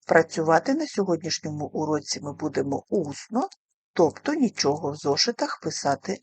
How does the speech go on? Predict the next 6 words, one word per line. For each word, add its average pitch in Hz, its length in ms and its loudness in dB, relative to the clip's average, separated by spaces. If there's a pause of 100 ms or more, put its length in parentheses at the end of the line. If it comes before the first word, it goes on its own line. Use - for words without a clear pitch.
не 214 300 0
будемо. 170 600 -4 (4000)
Розгляньте 214 800 6
малюнки 170 680 0
на 151 240 0
екрані. 143 540 -2